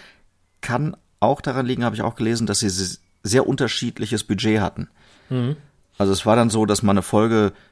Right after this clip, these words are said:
Speaker 1: viel teurer wurde als geplant und dann hat man's versucht auszugleichen, indem man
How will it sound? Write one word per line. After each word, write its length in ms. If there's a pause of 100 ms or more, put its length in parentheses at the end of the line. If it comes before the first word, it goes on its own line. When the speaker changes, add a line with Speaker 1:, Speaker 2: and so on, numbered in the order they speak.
Speaker 1:
viel 320
teurer 420
wurde 200
als 180
geplant 540
und 180
dann 260 (340)
hat 160
man's 200
versucht 360
auszugleichen, 640
indem 220
man 240